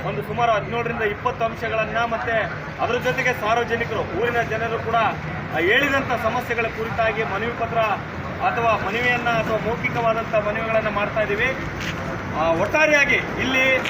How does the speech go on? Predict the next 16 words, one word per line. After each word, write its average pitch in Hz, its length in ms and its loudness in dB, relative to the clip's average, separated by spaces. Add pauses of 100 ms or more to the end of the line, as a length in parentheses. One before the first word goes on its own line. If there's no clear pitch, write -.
(180)
ಗ್ರಾಮ 254 260 2
ಪಂಚಾಯತಿ 247 960 0
ಆಟಕ್ಕುಂಟು - 600 0
ಲೆಕ್ಕಕ್ಕಿಲ್ಲ, 214 640 2
ನೆಪ 220 300 -2
ಮಾತ್ರಕ್ಕೆ 262 520 0
ಪಂಚಾಯತಿ 220 520 0
ಇದೆ. 220 200 2 (520)
ಅಧಿಕಾರಿ 254 380 2
ವರ್ಗದವರು 233 680 2
ಮತ್ತೆ 233 180 -2
ಸಿಬ್ಬಂದಿಗಳು 233 640 -2
ಮಾತ್ರ, 220 220 0 (420)
ಅವರು 262 320 4
ಸುಮ್ನೆ 247 180 0
ಅವ್ರೇನೋ 240 320 4